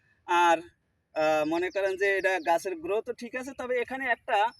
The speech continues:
জিনিস আমি লক্ষ্য করছি, সেটা হলো কি,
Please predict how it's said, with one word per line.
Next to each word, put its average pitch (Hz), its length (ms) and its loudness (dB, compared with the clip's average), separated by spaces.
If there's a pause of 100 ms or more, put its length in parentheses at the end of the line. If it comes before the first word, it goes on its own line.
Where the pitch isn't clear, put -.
(440)
জিনিস 254 280 -8
আমি 269 180 -6
লক্ষ্য 226 300 -2
করছি, 254 280 -6
সেটা 226 260 -4
হলো 262 220 -4
কি, 233 280 -12